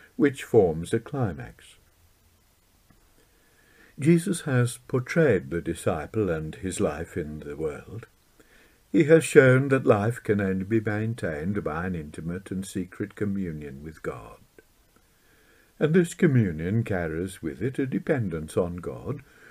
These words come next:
which brings freedom from fear. By contrast, he has pictured the anxious and envious mind of those who compare their condition with the condition of others.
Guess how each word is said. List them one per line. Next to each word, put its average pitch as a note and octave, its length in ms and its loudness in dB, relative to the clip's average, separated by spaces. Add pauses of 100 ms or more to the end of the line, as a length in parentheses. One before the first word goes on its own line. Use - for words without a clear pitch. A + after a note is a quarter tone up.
(140)
which - 260 -2
brings A2 460 2
freedom D2+ 720 -6
from D2 500 -8
fear. - 600 -10 (1700)
By G#2+ 160 2
contrast, G#2+ 720 -2
he G#2 180 -2
has F#2+ 240 -2
pictured A#2+ 480 -2
the F#2 160 2
anxious A#2 640 -4
and D#2+ 160 -6
envious F#2 580 2
mind F#2+ 420 -2
of D#2 120 -6
those G2 360 0 (260)
who C3+ 120 4
compare C3 880 2
their B2+ 380 0
condition D2+ 800 -10
with F#2+ 160 -6
the G#2 60 -6
condition A2+ 560 -4
of A2 120 -4
others. G#2+ 720 -12